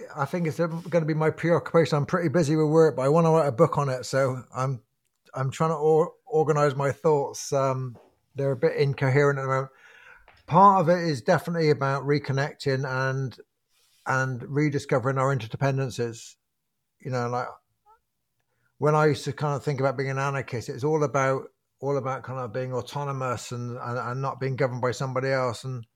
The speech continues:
I still value that. Like, I still value, like, being independent, autonomous way of thinking, but, and I don't want to be dependent, um,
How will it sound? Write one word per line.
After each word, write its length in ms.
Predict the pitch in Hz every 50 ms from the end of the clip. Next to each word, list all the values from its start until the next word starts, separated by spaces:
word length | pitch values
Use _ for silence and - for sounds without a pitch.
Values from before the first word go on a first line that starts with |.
| _ _ _ _ _ _ _ _ _ _ _ _ _ _ _ _ _ _ _ _ -
I 60 | 139
still 180 | - - 190
value 340 | 170 160 185 185 180 175 165
that. 240 | 147 139 120 101 107
Like, 200 | 107 113 113 -
I 60 | 135
still 200 | 127 - 160 151
value, 400 | 135 151 147 151 151 143 139 135
like, 300 | 127 127 127 117 - -
being 220 | 147 135 135 131 135
independent, 680 | 135 127 - - - 139 131 131 127 127 135 - - -
autonomous 540 | - 127 120 - - 143 139 127 131 113 107
way 140 | 135 127 127
of 100 | - -
thinking, 420 | 143 147 143 - 147 135 127 110
but, 180 | 120 127 127 - - _ _ _ _ _ _ _ _ _ _ _ _ _ _ _ _ _ _ _ _ _ _ _ _ _ _ _ _ _ _ _ _ _ _ _ _ -
and 160 | 110 120 131
I 60 | 135
don't 160 | 127 160 156 147
want 120 | 143 139
to 180 | 139 135 117 117 - _ -
be 100 | 143 135
dependent, 640 | 113 131 - - - 147 160 156 143 135 131 120 - - - - _ _ _ _ _ _ _
um, 640 | - 123 127 123 123 123 123 120 120 123 131 - -